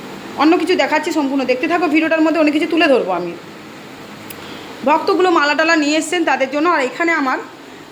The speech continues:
রূপা মায়ের মালা পরানো হয়েছে। রূপা মা, রূপা মা বলেছিল লাইভ করতে, আমি লাইভ, আমি অনেকেই বলে, কালকে বলেছিলাম আমি লাইভ করবো, লাইভ করার টাইম পাইনি, রাত পরের দিকে লাইভে আসবো। রূপা মা, অন্নপূর্ণা মা, এই যে মালা পরানো হয়েছে।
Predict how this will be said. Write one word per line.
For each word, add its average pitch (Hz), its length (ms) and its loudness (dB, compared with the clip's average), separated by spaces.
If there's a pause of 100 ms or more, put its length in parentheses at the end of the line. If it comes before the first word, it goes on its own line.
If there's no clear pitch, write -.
(120)
রূপা 311 240 2
মায়ের 359 280 4
মালা 277 320 2
পরানো 339 240 2
হয়েছে। 339 240 2
রূপা 330 220 2 (100)
মা, 277 100 2 (760)
রূপা 277 180 2
মা 330 180 4
বলেছিল 311 240 2 (100)
লাইভ 285 200 0
করতে, 320 260 0
আমি 269 180 2
লাইভ, 247 120 0 (140)
আমি 262 100 0 (180)
অনেকেই 311 280 2
বলে, 330 100 2 (120)
কালকে 277 260 0
বলেছিলাম 320 360 2
আমি 311 140 0
লাইভ 254 160 0
করবো, 330 180 0
লাইভ 262 180 2
করার 277 220 0
টাইম 247 180 0
পাইনি, 339 180 2
রাত 240 160 -2 (400)
পরের 269 240 0
দিকে 330 160 -2
লাইভে 262 260 0
আসবো। 190 280 -2 (500)
রূপা 285 280 0 (100)
মা, 330 120 2 (580)
অন্নপূর্ণা 339 500 4
মা, 302 180 4 (1080)
এই 254 120 0
যে 269 80 2
মালা 269 320 4 (760)
পরানো 302 280 4 (100)
হয়েছে। 339 300 2